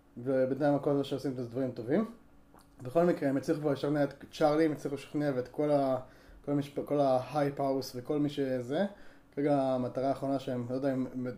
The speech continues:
עדיין הציגו אותה, בדיקה האחרונה לפני שעה, עדיין לא הצליחו. המטרה היא,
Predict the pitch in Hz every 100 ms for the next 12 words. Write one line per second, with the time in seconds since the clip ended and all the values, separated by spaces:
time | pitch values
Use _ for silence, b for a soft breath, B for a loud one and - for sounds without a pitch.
0 | - - 131 127 - 143 156 196 196 196
1 | B B B - - 123 131 147 143 147
2 | 139 127 139 - 135 139 143 - 117 135
3 | 143 143 143 165 185 226 - B B 127
4 | 135 135 139 160 170